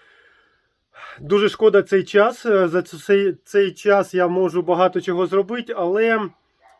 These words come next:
поки є O L X доставка, поки це безкоштовно, то люди замовляють. Коли це, не знаю, цю лавочку закриють,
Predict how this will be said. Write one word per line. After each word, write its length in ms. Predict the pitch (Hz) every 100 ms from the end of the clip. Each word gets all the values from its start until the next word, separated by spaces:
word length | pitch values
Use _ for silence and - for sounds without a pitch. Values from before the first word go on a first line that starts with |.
| _
поки 440 | - 226 202 185 175
є 480 | 156 170 202 202 180 156 - _ _ _
O 180 | 175 185
L 20 |
X 200 | 208 165
доставка, 640 | 151 170 - 214 226 -
поки 640 | 151 _ 202 202 202 180 160
це 240 | - 190
безкоштовно, 1000 | 156 160 - 170 - 208 220 208 156 131 _ _ _ _ _ _ _ _
то 560 | - 175 175 175 185 220
люди 300 | 175 220 196
замовляють. 600 | 165 165 156 135 135 135 _
Коли 280 | 165 190 220
це, 500 | 208 - 214 202 180 - _ _ _ _ _ _ _ _ _ _ _ _ _ _
не 140 | 143
знаю, 220 | 143 156 143
цю 180 | 165
лавочку 440 | 175 180 160 - 147
закриють, 640 | 160 160 220 226 208 -